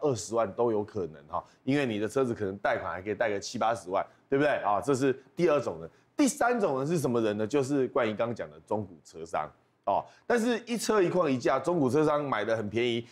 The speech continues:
他怎么去买？他必须去评估这辆车的维修成本落在什么地方。例如说，这辆车新车价格是一百万，车龄只有一年，然后呢，目前现在中古市场行情大概在七十万左右。OK，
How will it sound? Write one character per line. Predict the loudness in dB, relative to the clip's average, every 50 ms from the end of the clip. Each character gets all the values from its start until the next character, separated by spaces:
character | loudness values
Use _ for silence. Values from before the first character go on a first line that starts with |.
| -20 _ _
他 | -4 -4 -2
怎 | -2 -2 -4
么 | -4 -2
去 | 0 0
买？ | 2 2 0 0
他 | -2 -2 -4
必 | -2 -2 -4
须 | -2 0 -2 -2
去 | -2 -2 2 2 2 0 -2 _
评 | -2 0 0 2 2
估 | 0 -2 -4 -4 -8 _ _ _
这 | 0 2 2 4 4
辆 | 2 2 0 0 -2
车 | 0 2 2 4
的 | 4 4 2
维 | 2 2 2 2 2 0
修 | 2 2 2 2
成 | 2 0 -2 -2 -2 -2 0
本 | -2 -2 0 2
落 | 0 2
在 | 2 2 0
什 | 0 -2 -6
么 | -10 -8
地 | -6 -6 -4
方。 | -2 -2 -2 -2 -4 -10 -18 -20 -20 _ _ 0
例 | 2 4
如 | 4 6
说， | 4 4 4
这 | 4 4
辆 | 4 4 4
车 | 4 4 4 4
新 | 4 2 2 2
车 | 4 4 4 4
价 | 4 4 2 4
格 | 2 2
是 | 2 2
一 | 2
百 | 2 2 2
万， | 2 2 0
车 | 0 2 2 4
龄 | 4 4 0
只 | 2 2 4
有 | 4 4 2
一 | 2 2
年， | 4 4 4 2 0 -4 -10 -18 -20 -20 -20 _
然 | -2 0 2
后 | 2 2
呢， | 4 2 2 2 2
目 | 2 2 4 4
前 | 4 4 2 2
现 | 4 2 2
在 | 2
中 | 2 2 0 2
古 | 2 2
市 | 0 2
场 | 0 0 0 0
行 | -2 -4
情 | -2 0
大 | 0
概 | 2 2 2
在 | 2 0
七 | -2 -2 -6 -6
十 | -2 0 2
万 | 2 4 2 2
左 | 2 0 2 4 4
右。 | 4 2 2 -2 -6 -14 -4
OK， | 0 0 2 4 2 2 2 -2 -4